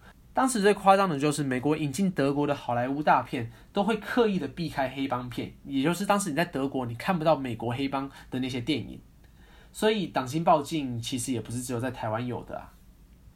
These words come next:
其实二战结束后也出现了一些世代对立，因为美国也正在对日本做洗脑工作，那去宣扬美日友好啊、美国自由主义好棒棒，那加上中国赤化，美国、日本成了反共前线的冷战好盟友。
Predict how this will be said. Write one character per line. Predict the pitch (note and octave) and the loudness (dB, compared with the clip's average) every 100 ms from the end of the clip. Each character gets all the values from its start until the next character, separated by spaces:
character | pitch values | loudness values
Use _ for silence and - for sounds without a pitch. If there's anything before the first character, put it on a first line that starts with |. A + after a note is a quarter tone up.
| _ - - | _ -20 -20
其 | - G#3+ | -6 0
实 | C4 | 4
二 | B3+ | 6
战 | C4 | 4
结 | A3 F3 | 4 2
束 | G#3+ | 4
后 | G3+ E3 | 4 2
也 | |
出 | C3+ E3 | 2 -2
现 | E3 | 0
了 | D3+ | 0
一 | C#3 | 0
些 | D3 | -2
世 | - D#3 | -2 0
代 | D3 C#3 | 0 0
对 | C#3 B2+ | -2 -2
立， | A#2+ A#2 - - - - | -2 -6 -10 -20 -20 -2
因 | B3 | 2
为 | |
美 | B3+ G3+ | 4 4
国 | F3+ | 2
也 | E3+ | 2
正 | E3+ | 2
在 | G3 | 0
对 | F#3+ F#3+ | 2 0
日 | F#3 F#3+ | 0 -2
本 | C3+ B2 | -2 -4
做 | A#2+ D#3 | -2 -2
洗 | C#3+ C#3+ | -2 -4
脑 | C3 | -6
工 | G#2+ C3 B2+ | -4 -8 -4
作， | D3+ - - - - | -4 -4 -10 -20 -6
那 | E3+ | -4
去 | D#3 | -2
宣 | D#3+ F3 | -2 -2
扬 | F3 C#3+ | -2 -2
美 | C3+ B2+ | -4 -2
日 | F#3 | 0
友 | E3+ D#3 | 2 2
好 | E3+ C#3+ | 4 2
啊、 | C#3+ D#3 | 4 0
美 | D#3 C3 | -2 -4
国 | C3+ | -4
自 | C3+ F#3+ | -4 -2
由 | D3 | -2
主 | C#3 A#2 | -2 -4
义 | C#3+ C#3+ | -4 -2
好 | A#2+ | 0
棒 | D3+ C#3 | 0 2
棒， | D3 A#2 | 0 2
那 | B3 | 0
加 | A#3 B3 | 4 4
上 | A#3+ | 2
中 | G#3+ A#3+ | 0 0
国 | G#3+ | 0
赤 | F3 - G3 | -2 -2 -2
化， | D3+ D#3+ A#2 - - - | 4 4 4 -8 -20 -6
美 | E3 D#3 | -4 0
国、 | E3+ | 2
日 | G3 A#3 | 2 2
本 | F3+ C3+ | 0 -2
成 | - C#3 | -4 -4
了 | D3 C3+ | -2 -2
反 | B2+ A#2 | -2 -2
共 | A#2+ E3 | 0 -2
前 | C#3 B2+ | -2 -6
线 | C#3 C#3+ | -2 -2
的 | B2+ | -2
冷 | A#2 A2 | -2 -4
战 | A#2 D3+ | 2 2
好 | A#2 A2 | 2 -8
盟 | A2+ A2+ A2+ C#3 | -6 -6 -4 -6
友。 | - | -8